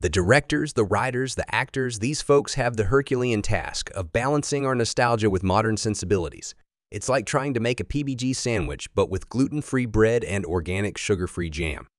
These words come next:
You want to keep the essence, but also make it appealing to new taste buds. And let's be honest,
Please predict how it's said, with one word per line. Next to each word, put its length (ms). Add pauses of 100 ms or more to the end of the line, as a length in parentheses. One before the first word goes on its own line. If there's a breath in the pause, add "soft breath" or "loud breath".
(120)
You 140
want 100
to 60
keep 180
the 160
essence, 400
but 180
also 380
make 240
it 140
appealing 480
to 100
new 240
taste 480
buds. 480 (280)
And 140
let's 140
be 160
honest, 480